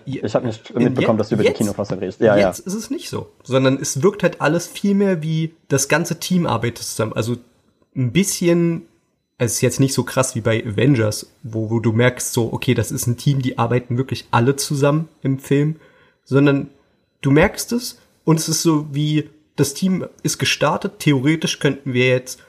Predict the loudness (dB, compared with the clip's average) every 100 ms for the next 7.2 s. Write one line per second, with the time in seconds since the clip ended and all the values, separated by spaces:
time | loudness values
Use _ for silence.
0 | _ 0 0 0 -4 -2 -4 -4 -6 -8
1 | -4 0 0 0 -4 -2 2 4 2 0
2 | -2 -4 -6 -8 -14 -6 -4 2 2 2
3 | -4 -8 2 2 4 0 0 -2 -2 -2
4 | -8 -8 -8 -8 -12 -10 0 0 0 0
5 | -2 0 0 0 -2 2 2 2 0 0
6 | -2 -2 -2 -2 -4 -2 -2 -4 -6 -6
7 | -4 -8